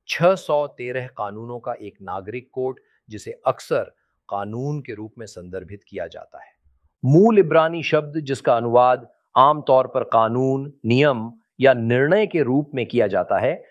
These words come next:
वह है मिशपत। यानी मूल इब्रानी शब्द मिशपत को पद एक में डालने से यह इस तरह से लिखा जाता है,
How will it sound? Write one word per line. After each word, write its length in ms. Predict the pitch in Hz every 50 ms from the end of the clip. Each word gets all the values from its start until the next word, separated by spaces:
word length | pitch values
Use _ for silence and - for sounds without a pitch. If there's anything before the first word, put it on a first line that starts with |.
| _ _ -
वह 160 | 117 127 123
है 380 | 113 107 113 113 120 120 - _ _ _ -
मिशपत। 600 | 110 113 135 147 - - - _ - 127 - - - - _ _ _ _ _ _ _ -
यानी 440 | 123 120 113 117 123 147 208 - - _ _ _ _ _ _ _ - 113
मूल 360 | 120 135 156 208 247 247 233
इब्रानी 440 | 185 151 160 165 160 165 175 170 147
शब्द 340 | - 147 139 139 139 135 - - 139
मिशपत 540 | 117 135 135 - - - _ - 214 220 214 - -
को 100 | 185 156
पद 340 | - 160 160 156 156 - - 147
एक 240 | 151 165 165 160
में 180 | 147 139 127 120
डालने 380 | 113 110 107 104 110 113 120 110
से 220 | - 117 110 117
यह 340 | 120 113 110 113 120 - - 147
इस 160 | 131 - -
तरह 180 | 139 120 117
से 140 | 104 - 107
लिखा 280 | 139 - - - 151 165
जाता 300 | 156 160 151 - 180 170
है, 300 | 156 196 220 254 -